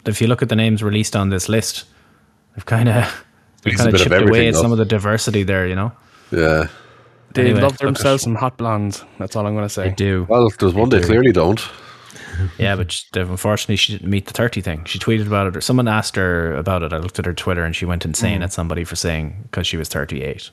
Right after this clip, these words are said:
Speaker 1: But that's probably a big part of it.
Speaker 2: Oh, Fra-,
Speaker 3: Um,
Speaker 2: well, th-, Frankie's the thirty-eight. I was something about Scarlett.
Speaker 1: Yeah.
Speaker 2: I was something about
Speaker 1: Oh,
Speaker 2: someone
Speaker 1: yeah.
Speaker 2: who's clearly a ten.
Speaker 1: Yeah, I'll be, <laughs> I'll be lumping the
Speaker 4: <laughs>
Speaker 1: Scarlett and Cross together.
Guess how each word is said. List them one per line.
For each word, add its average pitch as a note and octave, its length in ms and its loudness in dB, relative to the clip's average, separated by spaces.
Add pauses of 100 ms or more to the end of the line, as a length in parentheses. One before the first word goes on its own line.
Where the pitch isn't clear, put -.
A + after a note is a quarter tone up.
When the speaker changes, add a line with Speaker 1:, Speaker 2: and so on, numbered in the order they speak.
(840)
Speaker 1:
But - 120 -8
that's C#2 200 -8
probably D2 440 -8 (180)
a D#2+ 80 -8
big E2 260 -8
part D#2+ 260 -6
of - 60 -16
it. - 160 -14 (680)
Speaker 2:
Oh, A#2 80 2
Fra-, F#2+ 260 -2
Speaker 3:
Um, F#2 180 -2
Speaker 2:
well, A2 180 4
th-, - 340 -8
Frankie's A2+ 420 0
the F#2 100 -2
thirty-eight. E2 440 0
I E2 60 0
was F2 120 -2
something D2 220 -4
about D#2 160 0
Scarlett. D#2+ 300 0 (120)
Speaker 1:
Yeah. - 60 -18 (640)
Speaker 2:
I G2+ 40 0
was F#2 80 -2
something F#2 240 0
about E2+ 120 2
Speaker 1:
Oh, F#2+ 60 -4
Speaker 2:
someone G2+ 140 4
Speaker 1:
yeah. F2+ 40 2
Speaker 2:
who's F2 100 -2
clearly E2 280 2
a D2+ 60 2
ten. E2+ 360 -2 (500)
Speaker 1:
Yeah, F2+ 240 -4
I'll F#2+ 80 0
be, G#2 160 0
<laughs> - 60 -6
I'll B2+ 160 4
be B2 100 2
lumping A#2+ 300 2
the G#2 340 2
Speaker 4:
<laughs> - 0 -
Speaker 1:
Scarlett G2 440 -2
and F#2 100 -8
Cross F#2+ 300 0
together. F2+ 440 -2